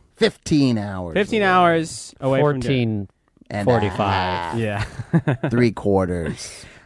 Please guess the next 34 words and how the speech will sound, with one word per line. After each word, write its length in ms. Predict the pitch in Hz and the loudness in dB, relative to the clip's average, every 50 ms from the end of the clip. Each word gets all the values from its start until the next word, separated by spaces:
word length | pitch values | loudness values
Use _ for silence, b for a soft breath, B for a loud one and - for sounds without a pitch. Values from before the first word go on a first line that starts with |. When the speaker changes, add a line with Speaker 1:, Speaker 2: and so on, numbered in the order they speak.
| B B | B B
Speaker 2:
Uh, 680 | - 131 156 165 165 170 170 170 170 170 170 170 170 151 - | -4 0 0 2 2 2 2 2 2 2 2 2 0 0 -2
and 260 | 156 160 165 165 156 | -2 -2 -2 -2 -2
we 140 | 165 170 170 | 0 0 0
are 420 | 160 160 160 160 160 160 156 151 | 0 0 2 2 2 2 0 -2
something 460 | 143 - 180 175 170 170 175 170 160 | -2 -2 -2 -2 0 -2 -2 -2 0
like 640 | 156 156 151 151 151 147 - - - - - - _ _ _ _ _ _ _ _ _ _ _ _ _ _ _ _ _ - | 0 0 0 0 -2 -4 -8 -14 -20 -20 -20 -20 _ _ _ _ _ _ _ _ _ _ _ _ _ _ _ _ _ -8
a 100 | 143 147 | -6 -2
hundred 280 | 160 190 208 214 208 202 | -2 -2 0 0 2 0
and 100 | 196 180 | 2 2
something 300 | - 208 208 190 196 175 | 2 0 0 2 0 0
hours 260 | 160 156 160 151 139 | 2 2 2 2 2
away 160 | 147 147 147 151 | 0 0 -2 -2
from 320 | - 170 160 160 160 160 | 0 0 0 0 0 0
the 80 | 147 156 | -2 -2
next 460 | 160 175 185 160 127 - - - 120 | 0 0 0 -2 -4 -6 -12 -10 -2
Big 180 | 120 175 190 170 | 0 0 2 2
Dog 240 | 180 175 165 160 151 | 2 2 2 2 0
Lakers 400 | 156 160 160 143 147 127 - - | 0 -2 0 0 -2 -4 -6 -10
<laughs> 140 | - - | -12 -4
pod. 400 | - 180 151 - - 160 143 135 | -4 -4 -2 0 0 0 0 2
I'll 120 | 131 135 147 | 0 0 0
see 360 | 143 - 165 160 160 160 160 | -2 -2 -2 0 0 0 2
you, 60 | 165 156 | 2 2
uh, 340 | 156 151 147 143 143 139 135 b b b b b b b | 2 2 2 2 0 -2 -4 b b b b b b b
next 320 | - 147 165 180 165 - - | -2 0 0 0 0 0 0
week. 240 | 170 180 175 143 143 | 2 2 2 2 0
Make 200 | 151 160 160 - | -2 -2 -4 -4
sure 220 | - - 175 170 | -2 -2 -2 -2
to 560 | 156 - - 170 165 160 156 151 139 131 135 127 _ _ _ _ | -2 -4 -4 -2 0 0 2 0 0 -2 -4 -8 _ _ _ _
like, 500 | - - 143 165 175 147 110 - - - _ _ _ _ _ _ _ | -10 -2 2 2 4 2 2 -2 -10 -18 _ _ _ _ _ _ _
subscribe, 720 | - - 190 175 - - 185 175 156 139 120 107 92 - - _ _ _ _ _ _ _ | -2 0 0 0 2 2 4 4 4 4 2 0 -4 -8 -14 _ _ _ _ _ _ _
leave 260 | - 147 185 214 185 | 0 2 2 2 2
five 280 | - - 160 147 139 123 | 2 2 2 2 2 0
stars, 440 | - 143 123 110 98 90 - - _ | -2 -4 -2 -2 -4 -6 -8 -12 _